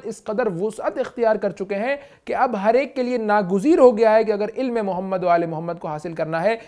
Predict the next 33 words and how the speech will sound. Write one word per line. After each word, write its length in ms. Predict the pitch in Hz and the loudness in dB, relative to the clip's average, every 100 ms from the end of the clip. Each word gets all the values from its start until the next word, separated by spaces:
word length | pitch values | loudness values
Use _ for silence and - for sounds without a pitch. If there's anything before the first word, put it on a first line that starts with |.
| _ | _
تو 100 | - | -2
وہ 80 | 170 - | 0 4
آئے 220 | 190 233 | 6 4
در 220 | 190 190 | 4 0
جعفر 380 | 160 160 170 156 | 0 0 0 -2
صادق 400 | 151 139 139 - | -2 -8 -10 -16
پر۔ 80 | - _ _ _ | -20 _ _ _
یہ 160 | 185 285 | -4 -2
سارا 400 | 254 285 254 330 | -2 0 2 4
کا 120 | 320 | 2
سارا 280 | 277 254 254 | 2 2 0
مقدمہ 440 | 233 226 185 202 | -2 -2 -2 -2
امام 280 | 226 208 190 | -2 -2 -2
زین 180 | 165 165 | -2 -2
العابدین، 480 | 160 151 147 151 165 | -2 -2 -4 -6 -4
یعنی 220 | 202 247 | -4 -2
آپ 120 | 240 196 | -4 -2
دیکھیے 320 | 175 180 214 | -2 -2 -2
دو، 460 | 170 147 190 277 254 - - _ | -2 0 2 4 4 2 -12 _
آ، 160 | - 160 156 - _ | 0 0 0 -8 _
یعنی 200 | - 226 | -2 0
امام 220 | 220 220 | 0 0
زین 180 | 196 214 | 0 0
العابدین 420 | 208 202 196 262 | 4 4 2 -2
کی 60 | 269 | -4
شخصیت 480 | 220 202 - 262 269 | -6 -6 -6 -4 2
کو 80 | |
اگر 120 | 220 226 | 2 2
کسی 240 | 220 233 | -4 -4
کو 80 | 233 | -4
خلاصہ 380 | 233 190 190 269 | 0 0 0 0
کرنا 380 | 208 170 160 | -2 -4 -2
ہے 120 | 180 | -2